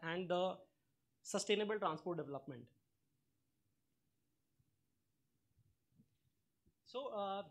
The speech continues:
it's a last year data. Last year, each day, fifty thousand vehicles headed to the road.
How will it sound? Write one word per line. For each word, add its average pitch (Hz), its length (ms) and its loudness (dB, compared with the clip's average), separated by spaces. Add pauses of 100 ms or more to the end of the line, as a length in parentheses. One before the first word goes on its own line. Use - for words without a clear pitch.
(380)
it's 214 140 -4
a 269 40 4
last 202 320 4
year 240 120 6
data. 170 280 2 (220)
Last 160 400 0
year, 208 400 4 (320)
each 254 360 -4
day, 170 260 0
fifty 254 500 -8
thousand 175 400 -4
vehicles 165 380 -4
headed 156 280 -4
to 160 60 -4
the 151 120 -2
road. 135 220 -6